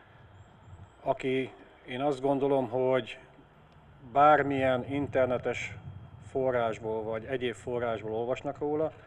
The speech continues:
abban megegyezhetünk, hogy a huszadik század elejének legmeghatározóbb politikusa volt. Én mégsem sz-, mint politikus szeretnék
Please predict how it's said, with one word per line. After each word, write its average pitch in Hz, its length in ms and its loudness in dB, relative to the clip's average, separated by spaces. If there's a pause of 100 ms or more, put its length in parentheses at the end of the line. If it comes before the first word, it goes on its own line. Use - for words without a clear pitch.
(500)
abban 135 200 2
megegyezhetünk, 131 800 2
hogy 120 440 -2 (500)
a 123 60 -6
huszadik 127 400 0
század 120 540 2 (220)
elejének 120 720 0 (380)
legmeghatározóbb 120 840 0
politikusa 107 560 -10
volt. 101 300 -14 (1400)
Én 131 120 -2
mégsem 170 380 6
sz-, - 200 -6
mint 156 180 0
politikus 147 420 2
szeretnék 139 640 2